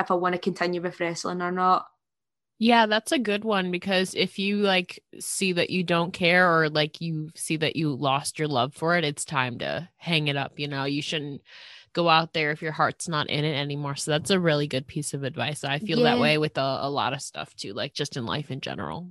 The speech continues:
Speaker 2: But
Speaker 1: That's it, exactly. If you've not got the, the passion for it, you're
Speaker 2: Mm-hmm.
Speaker 1: not gonna give it your all.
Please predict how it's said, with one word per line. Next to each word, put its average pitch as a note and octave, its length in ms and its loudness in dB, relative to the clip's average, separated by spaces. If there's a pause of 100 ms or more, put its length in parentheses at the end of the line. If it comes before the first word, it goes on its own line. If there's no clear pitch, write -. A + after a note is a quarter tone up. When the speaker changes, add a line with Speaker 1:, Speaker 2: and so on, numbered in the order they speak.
Speaker 2:
But - 260 -10
Speaker 1:
That's F4 200 6
it, F4 100 10
exactly. D4 400 8
If F#4 80 4
you've F4 120 6
not F4 180 12
got G4 180 8
the, D4+ 320 10
the A#3+ 60 0
passion A3+ 420 10
for F4 140 12
it, F4 160 6
you're - 100 2
Speaker 2:
Mm-hmm. C4 40 6
Speaker 1:
not B3 180 8
gonna A#3 440 6
give G#3+ 180 6
it A3 100 2
your F#3+ 180 4
all. D4+ 480 10